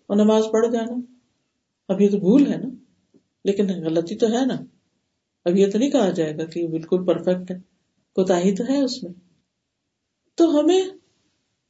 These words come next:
ضروری نہیں کہ ان کاموں پر توبہ چاہیے جو ہم نے جان کے غلط کیے یا کبیرہ گناہ کیے، ہم تو جو اللہ سے غافل ہوتے ہیں، یہ غفلت بھی تو ایک نافرمانی ہے نا، یعنی غفلت بھی تو اللہ تعالیٰ کے حق میں کمی ہے نا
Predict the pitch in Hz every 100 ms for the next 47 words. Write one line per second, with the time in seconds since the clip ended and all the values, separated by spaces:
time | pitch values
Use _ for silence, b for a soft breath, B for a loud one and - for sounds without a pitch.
0 | _ _ _ _ _ 196 208 233 285 339
1 | 381 415 392 247 339 339 302 277 285 285
2 | - 233 226 240 247 240 247 240 226 233
3 | 202 196 208 214 208 180 190 190 - 196
4 | 196 190 180 196 202 190 185 180 - 180
5 | 294 - b b b b _ _ _ -
6 | 277 330 330 339 339 302 311 311 302 302
7 | 277 359 330 262 247 302 320 254 269 311
8 | 330 381 381 330 294 269 220 202 208 196
9 | 175 185 175 269 - 214 208 202 B B
10 | 185 208 208 339 - 330 330 277 240 240
11 | 214 240 247 240 220 196 226 214 180 180
12 | 196 190 175